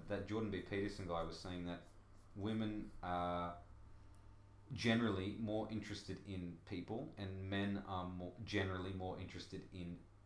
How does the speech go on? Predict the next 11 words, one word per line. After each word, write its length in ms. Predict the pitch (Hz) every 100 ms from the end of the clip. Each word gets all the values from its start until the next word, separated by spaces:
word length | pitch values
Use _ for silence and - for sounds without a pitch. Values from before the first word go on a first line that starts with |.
| - - - -
things. 460 | 120 87 - - - - - - - - - - - -
So 220 | - 110 107
I 60 |
think 260 | 107 139 - - -
when 160 | 110 117
you're, 360 | 123 123 110 - - -
uh, 240 | 92 90 90
existing 540 | 98 87 139 143 143 113
in 80 | 101
the 80 |
realm 540 | 90 87 110 117 113